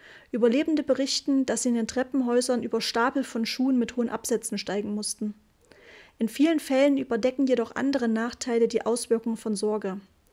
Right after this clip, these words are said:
Von allen Menschen, die jedes Jahr bei Bränden sterben, sind fünfundzwanzig Prozent Afroamerikaner, doppelt so viel wie ihr Anteil in der Bevölkerung. Die Kluft wird am deutlichsten, wenn es um Kinder geht. Für amerikanische Kinder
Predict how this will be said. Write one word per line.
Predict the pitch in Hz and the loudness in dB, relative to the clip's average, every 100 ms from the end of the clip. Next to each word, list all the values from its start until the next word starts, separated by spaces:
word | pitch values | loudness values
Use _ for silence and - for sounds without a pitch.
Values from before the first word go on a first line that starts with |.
| - - - _ | -20 -20 -20 _
Von | 240 - | -4 0
allen | 254 311 | 0 2
Menschen, | 285 269 277 - 214 | 2 2 0 0 0
die | 202 | -2
jedes | 196 254 285 - | -4 -4 -2 0
Jahr | 247 254 | 0 0
bei | 247 | 0
Bränden | 214 226 247 254 | -2 0 0 -2
sterben, | - 233 226 262 254 | 0 0 0 0 -2
sind | 254 226 | -2 -6
fünfundzwanzig | 214 269 285 269 247 247 | -2 0 0 0 -4 -4
Prozent | - 233 247 - | -4 -2 -4 -4
Afroamerikaner, | - - - 202 202 202 - 214 190 208 _ - - - - | -6 -6 -6 -4 -4 -8 -10 -8 -8 -10 _ -20 -20 -20 -6
doppelt | 277 320 302 | -2 -2 -2
so | 269 | -4
viel | - 254 277 254 | -2 0 0 2
wie | 233 | 0
ihr | - | 2
Anteil | 240 247 240 | 0 0 0
in | 226 | 0
der | |
Bevölkerung. | 220 226 233 233 220 196 202 202 _ _ _ - - - - | -2 -4 0 0 0 -4 -6 -10 _ _ _ -20 -20 -20 -6
Die | 226 | -4
Kluft | - 320 - | -2 -4 -2
wird | 269 | -2
am | 247 214 | 0 2
deutlichsten, | 233 294 311 - - 269 | 0 0 -4 -4 -2 0
wenn | 247 | 0
es | 247 | -2
um | 226 | -2
Kinder | - 262 247 | -2 0 0
geht. | 190 190 185 - _ _ _ - | -2 -4 -6 -10 _ _ _ -6
Für | - | -2
amerikanische | 240 254 240 269 302 320 285 | 0 -2 -2 -2 -2 -2 -6
Kinder | - 277 240 208 | -2 0 0 -2